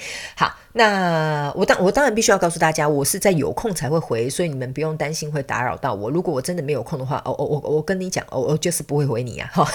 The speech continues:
<laughs> 但是呢，你们会发现你们在私底下跟我聊天的时候，我都是非常亲民的，而且我非常开心，乐意回答你们问题。除了这边呢，我特别跟大家讲一下啊，如果是涉及到非常个人的一些状况或者是，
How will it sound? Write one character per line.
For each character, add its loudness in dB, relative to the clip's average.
<laughs> 4
但 8
是 2
呢， 6
你 -2
们 2
会 6
发 4
现 0
你 -2
们 -6
在 2
私 0
底 -4
下 2
跟 -2
我 -2
聊 -2
天 -2
的 0
时 0
候， -4
我 -4
都 -2
是 -4
非 -2
常 -6
亲 -2
民 -10
的， -4
而 0
且 0
我 0
非 0
常 -2
开 -2
心， -4
乐 4
意 0
回 -4
答 -2
你 -6
们 -6
问 0
题。 -2
除 2
了 8
这 6
边 -2
呢， -2
我 -4
特 -2
别 0
跟 -4
大 0
家 0
讲 -6
一 -8
下 -2
啊， -2
如 6
果 2
是 0
涉 2
及 0
到 2
非 2
常 -6
个 0
人 -4
的 -4
一 -2
些 0
状 0
况 0
或 0
者 -8
是， -2